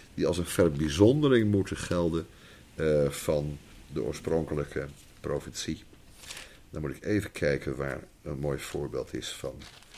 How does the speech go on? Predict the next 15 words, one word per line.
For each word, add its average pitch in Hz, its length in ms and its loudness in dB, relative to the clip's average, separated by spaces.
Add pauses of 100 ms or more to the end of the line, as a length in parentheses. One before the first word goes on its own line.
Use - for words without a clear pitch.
(420)
eh, - 140 -6
het 67 360 -8
andere. 110 420 -2 (1500)
Eh, 76 120 -6 (760)
kan - 180 -8
ik 67 140 -10
waarschijnlijk 69 460 -4
weer 64 160 -2
zo - 120 -10
gauw - 220 -8
niet 64 180 -10
vinden. 139 580 -6 (1000)
Ehm, 71 580 -6 (3250)
even 82 320 -12 (100)
kijken. 82 580 -6